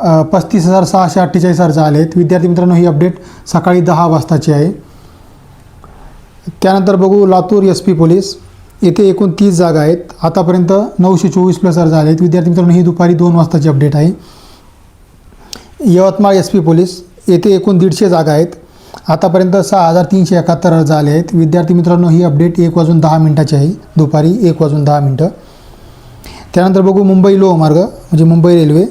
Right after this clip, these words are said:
येथे एकूण सातशे त्रेचाळीस जागा आहेत. आतापर्यंत अकरा हजार आठशे पंचेचाळीस अर्ज आले आहेत. ही अपडेट सव्वा एक वाजताची आहे दुपारी. त्यानंतर बघू मीरा भाईंदर पोलीस,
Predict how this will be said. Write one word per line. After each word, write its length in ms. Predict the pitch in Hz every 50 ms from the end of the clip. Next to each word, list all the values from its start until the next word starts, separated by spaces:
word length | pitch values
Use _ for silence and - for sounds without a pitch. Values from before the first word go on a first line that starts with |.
| - - - - - - - - - - -
येथे 260 | 175 160 208 196 190
एकूण 380 | 185 185 208 208 214 226 269 233
सातशे 360 | - - 180 170 - - 202
त्रेचाळीस 420 | 160 190 185 170 175 190 190 180
जागा 240 | 156 170 160 147 151
आहेत. 180 | 147 147 170 175 - - - - - - - - - - - -
आतापर्यंत 520 | 160 170 - 196 175 185 190 196 180 170
अकरा 520 | 202 208 220 - 170 160 - - 202 202 180
हजार 240 | 160 175 185 185 170 165 - - - - -
आठशे 320 | 165 175 160 - - 196
पंचेचाळीस 580 | 170 - 180 165 151 170 143 180 175 180 165 180
अर्ज 160 | 170 160 151
आले 220 | 160 147 143 143 143
आहेत. 160 | 147 160 165 - - - - -
ही 100 | 175 185
अपडेट 420 | 185 170 151 160 185 190 185 - - - - - -
सव्वा 320 | - - 170 165 175 180
एक 160 | 180 175 -
वाजताची 360 | 175 156 135 - 160 131 - 147
आहे 100 | 143 139
दुपारी. 340 | 139 135 151 139 143 160 214 - - - - - - - - - - - - - - - - _ _ - - - - - - - - - - - - _ _ _ - _ _ - _ _ - - - _ - - - - - - _ - - - _ - _ - _ - 226 170 - 190
त्यानंतर 320 | 185 185 190 185 175 185
बघू 240 | 175 190 180 202 196
मीरा 280 | 185 185 190 196 202
भाईंदर 320 | 190 175 160 156 151 160 147
पोलीस, 380 | 143 160 156 185 196 - -